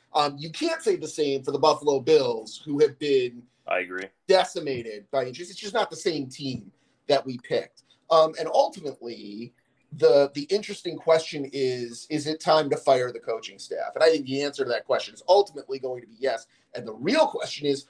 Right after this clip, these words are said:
Speaker 1: Were we saying this last year when you had the opportunity for Sean Payton and Vic Fangio? And the answer to that
Speaker 2: Yeah.
Speaker 1: question
Speaker 2: Yeah.
Speaker 1: is yes as well.
Speaker 2: That, that's a gr-, you know what, you know, you know what, this, this is a good comparison with, I'll, I'll go to the N B A wise,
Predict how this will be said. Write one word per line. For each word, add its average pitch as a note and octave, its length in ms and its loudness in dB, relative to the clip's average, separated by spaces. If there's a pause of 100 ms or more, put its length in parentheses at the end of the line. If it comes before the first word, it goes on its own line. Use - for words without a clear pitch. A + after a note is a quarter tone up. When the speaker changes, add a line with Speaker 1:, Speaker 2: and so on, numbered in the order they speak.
(140)
Speaker 1:
Were F3+ 340 4
we G3 180 -12
saying F3 380 -6
this D#3+ 180 -10
last C#3+ 400 -4
year G3 320 0
when D#3 160 -2
you D#3 100 -6
had D#3 100 -2
the D#3 100 -2
opportunity D3 540 -4
for C3 100 -12
Sean C#3+ 340 -4
Payton D3 320 -12
and B2 140 -14
Vic B2 220 -10
Fangio? A#2 420 -8
And B2 80 -10
the C#3 120 -6
answer C#3+ 160 -6
to B2+ 100 -2
that - 20 -6
Speaker 2:
Yeah. G3+ 200 8
Speaker 1:
question D#3+ 640 -4 (280)
Speaker 2:
Yeah. F3+ 360 4
Speaker 1:
is E4 40 0
yes G#3+ 240 2
as C3+ 160 -8
well. B2 320 -4
Speaker 2:
That, - 160 -10
that's - 160 -2
a F4 80 0
gr-, G#3+ 160 -10
you G#3 100 -8
know C#4+ 100 2
what, C4 220 4
you G#3+ 100 -10
know, D4+ 200 -6
you G#3 120 -16
know C#4 100 -2
what, B3 160 -14
this, G3 100 -20 (100)
this F#3+ 140 -18
is F3 120 -20
a D#3+ 60 -14
good E3+ 200 -14
comparison D#3 580 -10
with, D#3+ 160 -4 (100)
I'll, E3+ 220 -4
I'll F3 140 -2
go G#3+ 180 -10
to F#3 160 -8
the C#3+ 160 -14
N C#3 100 -12
B B2+ 200 -12
A A#2 40 -14
wise, G2 240 -10